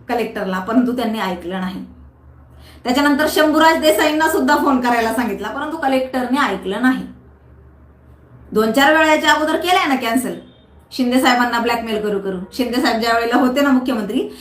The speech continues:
त्यावेळेला शिंदे साहेबांना ब्लॅकमेल करून करून आहे ना दोन चार वेळेला ह्याच्या अगोदर सुद्धा नोटीस निघल्या होत्या, ह्याच्या अगो-, अगोदर सुद्धा कारवाया होणार होत्या, परंतु शिंदे साहेबांना दाबून दाबून आहे ना, त्यांना त्रास देऊन देऊन त्या कॅन्सल करायला हव्या. पण आता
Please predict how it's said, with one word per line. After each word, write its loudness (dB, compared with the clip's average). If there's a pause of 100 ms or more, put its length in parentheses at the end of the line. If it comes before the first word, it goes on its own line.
(180)
त्यावेळेला 4
शिंदे 2
साहेबांना 4
ब्लॅकमेल 2
करून 4
करून 4
आहे 2
ना 4
दोन 2
चार 0
वेळेला 4 (680)
ह्याच्या 4
अगोदर 4
सुद्धा 2
नोटीस 2
निघल्या 4
होत्या, 4
ह्याच्या 4
अगो-, -2
अगोदर 2
सुद्धा 4 (500)
कारवाया 8
होणार 6
होत्या, 4 (380)
परंतु 4
शिंदे 2
साहेबांना 6
दाबून 4
दाबून 6
आहे 0
ना, 4
त्यांना 6 (100)
त्रास 6
देऊन -2
देऊन 0
त्या -2
कॅन्सल -2
करायला -8
हव्या. -16 (540)
पण -4
आता 0